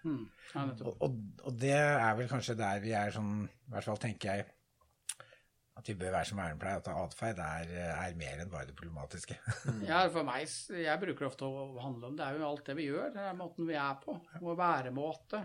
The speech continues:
Speaker 1: kall
Speaker 2: Mm.
Speaker 1: det, det er jo det det handler om.
Speaker 2: Mm. Mm. Ja, rett og slett. Mm.
Speaker 1: Ja.
Speaker 2: Ja, og det er vel, <laughs> du, du bedriver med, du, du bedriver med adferd i, i,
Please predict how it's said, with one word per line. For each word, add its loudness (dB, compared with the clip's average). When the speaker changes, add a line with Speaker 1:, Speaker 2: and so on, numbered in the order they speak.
Speaker 1:
kall 2
Speaker 2:
Mm. 2
Speaker 1:
det, 2
det -10
er -2
jo -2
det 0
det 2
handler 0
om. -2
Speaker 2:
Mm. 2
Mm. 4
Ja, 10
rett 4
og 4
slett. 0
Mm. 0
Speaker 1:
Ja. 2
Speaker 2:
Ja, 12
og 8
det 10
er 10
vel, 2
<laughs> -4
du, -2
du 4
bedriver 6
med, 8
du, 4
du 6
bedriver 10
med 6
adferd 4
i, 4
i, 2